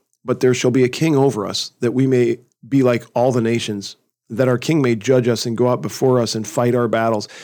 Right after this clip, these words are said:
And when Samuel had heard all the words of the people, he repeated them to the ears of the Lord. And the Lord said to Samuel, 'Obey their voice and make them a king.'" This is hardly an exciting coronation. Like, yippee,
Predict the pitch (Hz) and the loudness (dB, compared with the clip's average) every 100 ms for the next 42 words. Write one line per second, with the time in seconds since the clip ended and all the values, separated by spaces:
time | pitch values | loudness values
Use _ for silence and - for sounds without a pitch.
0 | - - 127 127 - 156 151 139 120 113 | -18 -4 0 0 0 2 4 2 0 -4
1 | - 143 127 135 139 123 127 123 131 120 | 0 2 4 4 4 4 2 0 -4 -4
2 | 110 117 113 113 107 135 131 123 120 120 | -4 -2 -2 -2 -2 -2 -2 0 -2 -4
3 | 110 110 - 120 110 117 107 101 98 104 | -6 -6 0 2 2 0 -2 -4 -6 -4
4 | 110 120 120 110 120 117 104 107 110 107 | -2 0 0 0 -2 -2 -2 -2 -2 -2
5 | 113 107 110 120 110 113 104 - - _ | -4 0 2 0 0 -2 -2 -8 -14 _
6 | _ _ _ 92 95 101 104 101 - 104 | _ _ _ -10 -8 -4 -4 -4 -6 -6
7 | 98 _ _ _ _ _ _ - - 131 | -8 _ _ _ _ _ _ -18 -4 0
8 | 131 - 143 143 127 117 104 - 131 131 | 0 0 2 4 4 2 0 -2 2 2
9 | 117 110 - - 123 113 110 107 101 101 | 2 -2 -8 -4 -2 0 -2 -4 -6 -8
10 | - 110 - - - - - - 139 151 | -4 -4 -4 -20 -20 -20 -16 0 2 4
11 | 185 135 107 | 4 4 2